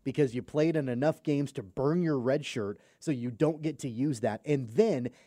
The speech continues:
if there was any kind of indication that Will Howard not only was the full-time starter or mainly full-time starter this season, but potentially coming back next season, if I'm Avery Johnson, I'm kinda like, "Well, do I wanna stay at Kansas State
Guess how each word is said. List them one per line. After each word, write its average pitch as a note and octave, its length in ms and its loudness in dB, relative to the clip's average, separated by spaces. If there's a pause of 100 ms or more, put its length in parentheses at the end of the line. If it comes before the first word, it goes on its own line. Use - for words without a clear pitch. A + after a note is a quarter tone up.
if F#3+ 200 0
there F3 120 6
was D3+ 220 0
any G3 200 0
kind F3 300 -4
of C#3 100 2
indication C#3 640 -2
that A#2+ 100 -2
Will B2+ 220 0
Howard A#2 480 0 (260)
not B2+ 180 0
only D#3+ 340 2
was A2+ 300 -4
the A#2+ 100 -6
full-time C3 420 -4
starter A2+ 540 -4 (240)
or A2+ 120 -12
mainly B2+ 480 -2
full-time A#2+ 420 -4
starter A2 320 -6
this B2 240 -2
season, A#2 360 -8
but A2+ 160 -6
potentially C3 400 -4
coming A#2 260 -6
back G#2 300 -4 (300)
next C#3+ 380 0
season, G#2 420 -10 (220)
if A#2 140 -4
I'm F#3+ 160 0
Avery D#3 240 -2
Johnson, D3+ 360 -2
I'm A#2 80 -6
kinda C3 180 -4
like, A#2+ 240 -4
"Well, G#2+ 100 -12
do G#2 100 -12
I G#2+ 100 -6
wanna A#2+ 200 -4
stay A2 300 -6
at C3+ 80 -8
Kansas D#3+ 420 -6
State F3 320 -2